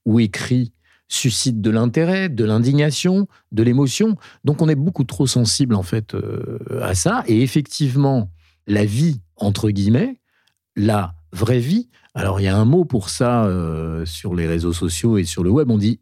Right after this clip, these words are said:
I R L, in real life, en anglais. Mais en fait, les deux se carambolent, se rentrent dedans.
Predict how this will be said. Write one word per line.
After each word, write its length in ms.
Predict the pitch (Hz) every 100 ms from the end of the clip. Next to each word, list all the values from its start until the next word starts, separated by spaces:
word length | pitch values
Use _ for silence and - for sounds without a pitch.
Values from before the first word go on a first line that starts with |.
| -
I 220 | 127 117
R 140 | 107
L, 320 | 131 117 76 - _ _ -
in 280 | 113 123 123 -
real 360 | 101 113 120 117 - -
life, 500 | 107 117 82 - - _ _ _
en 140 | 101
anglais. 420 | 98 101 104 90 82 - -
Mais 260 | - 104 123 - _ _
en 80 | -
fait, 400 | 90 226 226 - _ _ -
les 160 | 117
deux 240 | 117 214 220
se 180 | -
carambolent, 640 | 95 117 107 165 240 139 92 -
se 200 | - 117
rentrent 260 | 101 123
dedans. 400 | 123 143 202 220